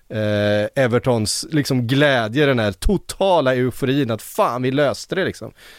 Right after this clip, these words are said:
Eh, för att det var, det var rätt negativt på de där läktarna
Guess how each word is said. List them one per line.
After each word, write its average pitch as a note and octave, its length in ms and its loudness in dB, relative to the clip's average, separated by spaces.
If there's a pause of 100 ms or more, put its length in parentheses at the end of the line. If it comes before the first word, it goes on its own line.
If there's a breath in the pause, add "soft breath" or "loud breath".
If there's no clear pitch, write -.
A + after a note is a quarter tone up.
(180 loud breath)
Eh, A#2 260 -2
för - 160 -2
att A2+ 120 0
det B2+ 100 -2
var, A2 240 0 (120)
det B2+ 100 -4
var C3+ 120 2
rätt F3 200 -2
negativt E3 680 -2
på - 180 2
de E3 80 0
där D3+ 100 2
läktarna B2+ 460 0